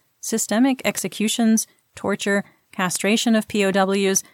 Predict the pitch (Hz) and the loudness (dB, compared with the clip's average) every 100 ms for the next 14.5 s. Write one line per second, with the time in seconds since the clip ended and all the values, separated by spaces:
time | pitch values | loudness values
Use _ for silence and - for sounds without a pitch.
0 | _ - 202 208 - 202 269 269 226 - | _ -4 0 0 0 2 4 4 4 2
1 | 202 196 196 220 240 196 202 - 185 180 | 0 0 2 2 2 0 0 0 -2 -2
2 | 180 - 208 214 202 - 165 - 165 - | -2 0 0 0 -2 -4 -4 -4 -8 -10
3 | _ _ _ _ _ _ 185 180 - 220 | _ _ _ _ _ _ -4 -4 -2 0
4 | 220 - 196 185 175 170 - _ _ _ | 0 0 0 0 0 -2 -6 _ _ _
5 | 196 196 226 208 214 - 196 - 196 185 | -4 0 0 2 0 0 -2 -2 0 0
6 | 165 - - 190 151 - _ _ _ _ | -2 -4 -4 -4 -6 -14 _ _ _ _
7 | _ _ _ _ _ - 185 196 202 196 | _ _ _ _ _ -8 -4 -2 0 0
8 | 202 202 202 240 311 _ - 226 - 233 | 0 2 2 2 0 _ -6 -4 -2 -2
9 | 269 226 220 226 208 208 208 - - 202 | 0 0 -2 0 0 2 0 -2 0 2
10 | 233 262 226 214 196 - 202 208 180 214 | 6 6 4 4 2 2 2 2 2 2
11 | - 196 202 190 233 277 254 254 - 214 | 0 0 0 0 0 0 2 0 2 0
12 | 202 196 190 214 214 185 196 - - 190 | 2 0 0 0 2 0 -2 -4 -2 -2
13 | - 233 247 196 175 202 208 - 170 170 | -2 -2 0 2 0 0 -2 -2 -2 0
14 | 196 185 175 160 | 2 0 -2 -4